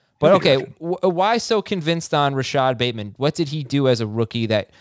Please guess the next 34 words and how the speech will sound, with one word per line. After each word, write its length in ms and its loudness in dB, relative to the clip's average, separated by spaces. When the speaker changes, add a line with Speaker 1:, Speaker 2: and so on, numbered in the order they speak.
Speaker 1:
convinced 480 0
you 80 2
that 120 0
he's 160 -4
gonna 160 -6
break 240 -4
out? 160 2
And 100 -2
also 360 0
keep 200 -6
in 100 -4
mind, 500 -4
I 40 -12
mean, 200 -8
hey, 180 2
we 80 -2
just 140 -6
read 120 4
a 60 2
full 260 0
article 280 2
about 160 2
how 80 2
the 80 -2
Ravens 320 -2
are 60 -6
going 200 2
back 220 0
to, 300 0
uh, 120 2
<laughs> 40 -4
twenty 300 2
nineteen 600 -2
form. 520 -4